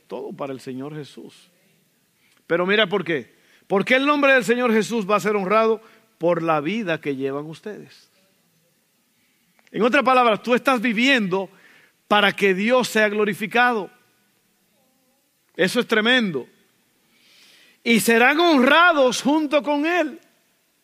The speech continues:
Todo esto se hace posible por la gracia de nuestro Dios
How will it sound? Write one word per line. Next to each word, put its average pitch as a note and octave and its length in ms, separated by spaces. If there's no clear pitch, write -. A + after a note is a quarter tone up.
Todo D#4 400
esto C4+ 280
se A3+ 160
hace A#3+ 240
posible F#3 640
por F#3 300
la D#3+ 200
gracia E3 800
de D#3 100
nuestro C#3+ 380
Dios E3 500